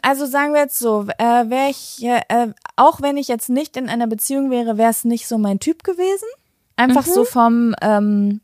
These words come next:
Speaker 1: jetzt gar nicht mal so aufs Optische, sondern so insgesamt einfach. Aber, ähm, es war jetzt auch nicht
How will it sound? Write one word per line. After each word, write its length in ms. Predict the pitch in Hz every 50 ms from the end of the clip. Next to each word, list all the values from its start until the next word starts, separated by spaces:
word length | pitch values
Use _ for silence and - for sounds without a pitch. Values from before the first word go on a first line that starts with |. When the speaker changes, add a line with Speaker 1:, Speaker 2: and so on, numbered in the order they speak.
| _ _ - - -
Speaker 1:
jetzt 260 | - 202 226 220 - -
gar 140 | 240 240
nicht 120 | 247 254 254
mal 120 | 247 220
so 120 | 208 226 214
aufs 140 | 202 - -
Optische, 380 | 247 - - - 294 - 302
sondern 300 | 262 240 233 226 220 214
so 80 | 202 214
insgesamt 680 | - - 269 311 - - 359 285 269 294 294 302 277 -
einfach. 540 | - 262 285 311 - - 320 330 359 - - -
Aber, 460 | 214 240 233 247 254 247 247 254 247 - - - - - _ _ -
ähm, 360 | 220 233 233 240 233 233 226 -
es 220 | - 226 - - -
war 380 | 233 233 233 240 240 233 - - _ _ _ _ _ _ _ _ _ _ _
jetzt 380 | - 214 208 240 254 - -
auch 220 | - 196 226 220 -
nicht 260 | 254 277 285 - -